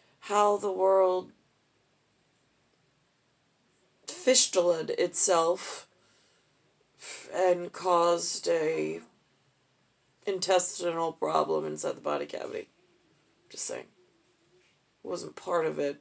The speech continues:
but I was somehow caught up in a quantum entanglement of one me. So I need to figure out how to get to, like, I'd say a nickel. Like, I'm La Femme Nikita,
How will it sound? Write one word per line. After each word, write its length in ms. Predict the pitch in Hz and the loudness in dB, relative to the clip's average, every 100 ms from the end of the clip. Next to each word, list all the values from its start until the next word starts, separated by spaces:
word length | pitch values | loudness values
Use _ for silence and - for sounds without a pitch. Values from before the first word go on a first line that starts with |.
| _ | _
but 180 | 165 151 | -4 -2
I 140 | 156 | 0
was 220 | 147 151 | 0 0
somehow 960 | - - - - 156 156 147 143 151 139 _ | -2 -2 -2 -2 -4 -6 -8 -4 -4 -4 _
caught 420 | - 160 147 - | -4 0 -2 -2
up 340 | 160 151 139 - | -2 0 -4 -10
in 140 | - 156 | -10 -10
a 60 | |
quantum 500 | - 170 - - - | -6 -4 -4 -4 -10
entanglement 680 | 73 76 82 80 76 73 73 | -10 -8 -6 -4 -6 -6 -10
of 240 | - 71 76 _ _ _ - | -4 -4 -6 _ _ _ -10
one 240 | 165 151 | -6 -2
me. 300 | 156 135 - _ _ _ _ _ _ _ _ _ _ _ _ _ _ _ _ | -2 -4 -10 _ _ _ _ _ _ _ _ _ _ _ _ _ _ _ _
So 400 | - 185 160 - _ | -8 -2 0 -2 _
I 240 | 190 208 254 | 4 4 0
need 580 | 254 226 220 214 202 - | -6 -6 -4 -6 -8 -14
to 100 | - | -12
figure 560 | - 196 190 196 - - | -6 -6 -4 -6 -6 -6
out 380 | 160 90 175 - | -4 -2 -2 -4
how 200 | 185 185 | -6 -4
to 100 | 165 | -4
get 440 | 180 175 78 - | -2 -2 -2 -4
to, 140 | - - | -8 -6
like, 440 | - 73 69 _ _ _ _ _ _ _ - | -4 -4 -4 _ _ _ _ _ _ _ -10
I'd 200 | 78 - | -8 -6
say 180 | - | -6
a 60 | 87 | -6
nickel. 720 | - 71 151 - - 90 - _ _ _ _ _ _ _ _ _ _ - | -4 -6 -6 -4 -4 -4 -6 _ _ _ _ _ _ _ _ _ _ -8
Like, 200 | 175 - | -8 -6
I'm 360 | 180 202 208 - | -8 -6 -8 -4
La 140 | 185 | -6
Femme 400 | 175 196 190 196 | -4 -8 -8 -8
Nikita, 640 | 190 - 208 175 165 87 | -12 -10 -6 -4 -4 -6